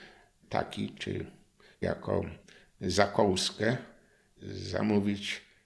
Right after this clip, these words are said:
korek śledziowy czy korek serowy. Bo alkoholu bez zakąski nie sprzedają. No, były takie dyżurne korki. Zgięty kawałek sera z wykołaczką jako śledziowy, to już była wyższa kategoria, nie? Więc to były takie. Kawiarnia Honoratka.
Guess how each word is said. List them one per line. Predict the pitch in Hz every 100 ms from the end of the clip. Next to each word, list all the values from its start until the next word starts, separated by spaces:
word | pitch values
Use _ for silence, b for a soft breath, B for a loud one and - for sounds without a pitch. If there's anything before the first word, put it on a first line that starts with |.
| -
korek | - 117 104 -
śledziowy | - 101 95 95 110
czy | - -
korek | 127 120 -
serowy. | - 214 202 95 - - - B B
Bo | 110
alkoholu | 113 110 127 127 131
bez | 131 127
zakąski | 139 135 127 - 147
nie | 143
sprzedają. | - 190 208 208 92
No, | 90
były | 92 92 92
takie | - - 104
dyżurne | - 110 101 104 95 98
korki. | - 98 - - - - B B B B B B
Zgięty | - 127 123 -
kawałek | - 98 92 92
sera | - - 110 - -
z | 92
wykołaczką | 95 113 95 92 95 - -
jako | - - - -
śledziowy, | - - 82 -
to | -
już | 98
była | 104 117 117
wyższa | 113 - -
kategoria, | 120 - - 202 156 - -
nie? | - 107
Więc | 110 -
to | 120
były | 127 127
takie. | 123 107 - - B B B B B -
Kawiarnia | 113 107 101 98
Honoratka. | 107 98 104 - - -